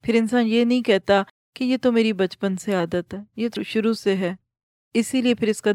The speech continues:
دوسرا درجہ کیا ہوتا ہے کہ انسان اپنی عادات کو چھوڑ کر اللہ تعالیٰ کی بتائی ہوئی پسندیدہ عادات کو اپنا لیتا ہے۔ پھر کوئی عادت اس کو بڑی پسند بھی ہو سکتی ہے، شروع سے کی ہوگی،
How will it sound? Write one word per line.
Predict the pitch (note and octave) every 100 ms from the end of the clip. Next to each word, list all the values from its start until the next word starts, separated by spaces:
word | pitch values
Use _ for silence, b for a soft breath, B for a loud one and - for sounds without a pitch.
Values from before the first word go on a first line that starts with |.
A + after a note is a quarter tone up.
| F3+
دوسرا | G3 - G#3
درجہ | G3 E3+ G3 F#3+
کیا | G3+
ہوتا | F#3 F3+ G3
ہے | G#3 - _ _ _
کہ | - G3+
انسان | G3 - G3 F#3+ F#3+ -
اپنی | G3 - G3 G3
عادات | - F#3 F3+ F3+ F#3 -
کو | G3
چھوڑ | F#3+ F#3+ F3
کر | F3 F3 F3 _ _ _ _ _ _ _
اللہ | - A3 A#3+ A#3+
تعالیٰ | A3 G#3
کی | G#3+
بتائی | G3 G3 F#3+ F#3+ G3
ہوئی | F#3+ G3 F#3+ - - -
پسندیدہ | - G3 G3+ F#3+ F#3+ F3+
عادات | F3+ F#3 F3 F3 -
کو |
اپنا | F3+ - F3
لیتا | D#3+ E3 - F#3
ہے۔ | - _ _ _ _ _ _ _ _ _ _ -
پھر | A#3+
کوئی | B3 A#3+
عادت | G#3 G3+ A#3+ -
اس | A3+
کو | - A#3
بڑی | G3+ A3+ A#3
پسند | A#3 A3 - G#3 G#3
بھی | A3
ہو | G#3 G3
سکتی | - F#3+ - G3
ہے، | G3+
شروع | G3+ - A3+ A#3+
سے | -
کی | A3+ G#3 G#3
ہوگی، | G3+ F#3 A3